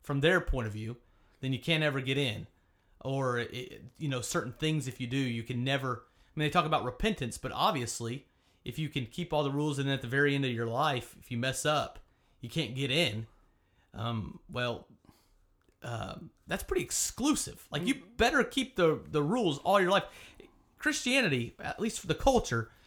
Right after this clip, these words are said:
Speaker 1: one of the big things that they have, one of the big issues they have is, is the exclusivity of Christ. Well, w-, Christianity is exclusive, yes, but it's very inclusive exclusivity. Because we, the Bible says,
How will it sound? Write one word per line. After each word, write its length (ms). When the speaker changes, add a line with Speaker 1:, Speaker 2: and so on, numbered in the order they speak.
Speaker 1:
one 140
of 60
the 60
big 280
things 260
that 140
they 100
have, 160
one 100
of 100
the 80
big 100
issues 340
they 140
have 260
is, 240
is 240
the 200
exclusivity 880
of 120
Christ. 580
Well, 500
w-, 300
Christianity 540
is 100
exclusive, 640
yes, 260
but 200
it's 160
very 560
inclusive 640
exclusivity. 800
Because 260
we, 300
the 60
Bible 340
says, 440